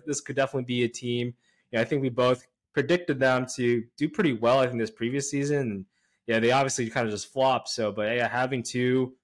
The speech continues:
starters like that, that, you know, maybe sub three E R A, th-, sub three E R A, uh, maybe they are both able to pitch, like, a hundred seventy innings, right? I think that can be very valuable for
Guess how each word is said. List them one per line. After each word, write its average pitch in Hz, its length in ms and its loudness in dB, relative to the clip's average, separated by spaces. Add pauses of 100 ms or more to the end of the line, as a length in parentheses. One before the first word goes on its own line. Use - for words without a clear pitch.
(240)
starters 123 340 0
like 151 220 2
that, 156 280 4
that, 113 160 0
you 113 100 0
know, 107 60 -2
maybe 123 220 -2
sub 123 320 -2
three 127 140 -2
E 127 40 2
R 120 180 2
A, 127 320 0 (100)
th-, 151 160 -14
sub 131 400 -4
three 127 240 -2
E 123 60 0
R 123 180 2
A, 117 360 0 (340)
uh, 107 160 0
maybe 123 260 0
they 117 400 2
are 120 100 -2
both 123 280 0
able 120 140 -2
to 110 60 -2
pitch, 120 240 -2
like, 104 200 -4
a 107 60 -4
hundred 120 280 -2
seventy 117 400 -2 (220)
innings, 120 480 0
right? 113 160 0
I 107 100 -4
think 127 180 -6
that 120 220 0
can 117 80 -8
be 110 100 -2
very 113 280 0
valuable 107 400 -4
for 107 440 -4